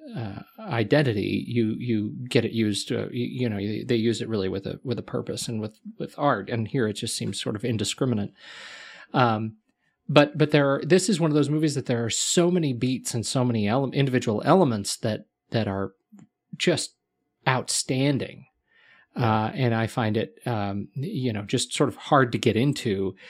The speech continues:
The, al-, although I will say the opening, uh, this is a wonderful opening. Like, you just jump right in. I, you know, I, I, I think this is the strongest opening of the three, uh, with him running through the,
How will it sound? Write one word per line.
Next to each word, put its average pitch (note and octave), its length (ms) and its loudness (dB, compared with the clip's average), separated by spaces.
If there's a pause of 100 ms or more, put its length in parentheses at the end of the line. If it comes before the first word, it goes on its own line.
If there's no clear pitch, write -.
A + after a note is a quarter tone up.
(340)
The, A#2+ 500 6
al-, D#3+ 140 6
although E3 300 4
I D3+ 60 2
will D3 140 0
say D#3 220 0
the B2 160 0
opening, A#2+ 720 0
uh, G2+ 300 -6 (120)
this - 240 2
is A#2+ 140 -2
a G2+ 60 -2 (180)
wonderful C#3 760 4
opening. G#2 520 -2
Like, G2+ 200 -6
you B2 80 0
just A2+ 220 0
jump A#2+ 260 0
right A2+ 340 4
in. F#2+ 360 0
I, G2+ 240 -4
you A2 340 -4
know, G2 160 -6
I, G2 280 -6
I, A2 220 -4 (180)
I A#2+ 100 -2
think - 180 0
this A#2 160 4
is G#2+ 120 -2
the G#2+ 80 -2
strongest A2+ 480 2
opening G2+ 400 2
of F#2+ 100 -4
the G#2 100 -2
three, G2 480 -2 (640)
uh, F#2+ 400 0
with A2+ 240 -2
him G#2 240 2
running G2+ 320 2
through G2 220 -4
the, G2 260 -2